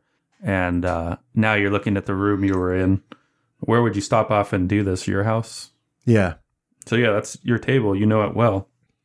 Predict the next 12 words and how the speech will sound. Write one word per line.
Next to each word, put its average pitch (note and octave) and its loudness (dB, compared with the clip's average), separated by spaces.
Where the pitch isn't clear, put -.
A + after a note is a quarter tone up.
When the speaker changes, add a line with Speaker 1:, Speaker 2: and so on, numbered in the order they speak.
Speaker 1:
And G2 4
there G#2+ 4
it - -2
was G#2 2
amidst G2 0
all G2+ 0
this F2+ -6
rubble G2+ 0
and F2 2
amidst F#2+ 0
all F#2+ 0
this F#2 -6